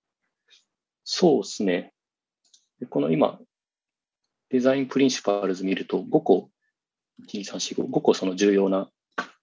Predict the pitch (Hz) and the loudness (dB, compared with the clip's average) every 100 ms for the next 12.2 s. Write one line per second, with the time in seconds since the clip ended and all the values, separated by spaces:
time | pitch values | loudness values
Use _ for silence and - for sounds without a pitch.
0 | - - 98 95 - - 92 95 95 - | -8 -2 2 2 0 -2 -2 -2 -6 -2
1 | - 87 - _ _ _ _ _ _ _ | 2 2 2 _ _ _ _ _ _ _
2 | _ _ - 107 123 139 113 92 92 - | _ _ -16 -12 -2 2 2 2 -2 -4
3 | - - _ _ _ _ - - 127 101 | -12 -14 _ _ _ _ -10 0 2 2
4 | - 92 95 - 101 - _ _ _ _ | 2 -2 -2 2 2 0 _ _ _ _
5 | - - 95 90 95 - _ _ _ _ | 0 2 2 2 0 -2 _ _ _ _
6 | _ _ _ - 107 - 92 90 95 113 | _ _ _ -2 0 0 -2 0 2 2
7 | - _ _ _ _ _ _ - 95 104 | 0 _ _ _ _ _ _ -6 -2 0
8 | 101 95 104 117 123 - - _ _ _ | 0 0 4 4 2 -2 -12 _ _ _
9 | _ _ _ - - - _ - 101 - | _ _ _ -4 -2 -4 _ -2 0 2
10 | 101 90 - - 98 - - - - _ | 2 2 -2 -2 -2 -2 -2 -2 -4 _
11 | _ _ _ _ _ - - - 95 - | _ _ _ _ _ -2 0 2 0 -2
12 | - | -6